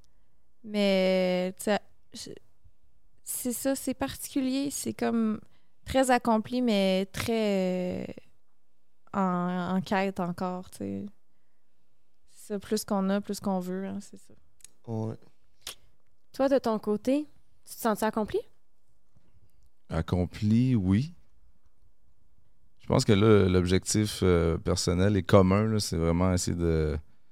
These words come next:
Speaker 4: de pas se sentir tout le temps à, euh, à la course, là, submergé, là, ce petit mot-là qui revient constamment, mais c'est
Speaker 1: Mhm.
Speaker 4: vrai, Chris, comment on fait ? Comment ils, comment ils font ? Je, je,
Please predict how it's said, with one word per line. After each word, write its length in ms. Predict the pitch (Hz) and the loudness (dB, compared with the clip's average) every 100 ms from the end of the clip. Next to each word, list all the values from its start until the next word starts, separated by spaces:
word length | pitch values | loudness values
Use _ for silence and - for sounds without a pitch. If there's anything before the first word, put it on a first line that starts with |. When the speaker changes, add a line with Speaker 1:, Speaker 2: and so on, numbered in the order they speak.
| - - - | -20 -20 -12
Speaker 4:
de 80 | - | -8
pas 180 | 90 98 | 2 2
se 80 | - | 4
sentir 380 | 98 87 104 95 | 4 4 2 2
tout 100 | 98 | 2
le 80 | |
temps 120 | 85 101 | 4 4
à, 680 | 95 87 80 76 76 76 - - - - - - | 6 4 4 2 0 -2 -6 -14 -20 -20 -20 -14
euh, 200 | 57 53 - - - - | -10 -8 -6 -6 -6 -4
à 60 | |
la 100 | 67 | -4
course, 480 | - - 98 - - | -2 2 2 0 -6
là, 60 | 110 107 | -6 -6
submergé, 760 | - - 85 82 78 71 80 85 | -6 -4 0 0 0 0 -2 -4
là, 60 | 85 | -8
ce 160 | - - | -10 -10
petit 220 | - - | -10 -6
mot-là 280 | 80 80 87 | -4 -2 -4
qui 140 | - | -4
revient 260 | 80 76 82 | -6 -4 -4
constamment, 440 | 85 80 - 85 | -4 -4 -2 0
mais 100 | 104 | 0
c'est 140 | 82 80 | 0 -2
Speaker 1:
Mhm. 60 | |
Speaker 4:
vrai, 160 | 85 131 | -2 -2
Chris, 220 | - - - | -4 -10 -6
comment 200 | 78 127 | -2 -2
on 60 | |
fait ? 240 | - - - - - - - - - - | -4 -8 -10 -14 -20 -20 -20 -20 -20 -14
Comment 140 | - 147 | -6 -4
ils, 240 | 113 98 | -4 -4
comment 200 | 92 101 | -2 -2
ils 100 | 143 | -2
font ? 140 | - - | -4 -8
Je, 220 | 98 - | -6 -4
je, 100 | 90 | -4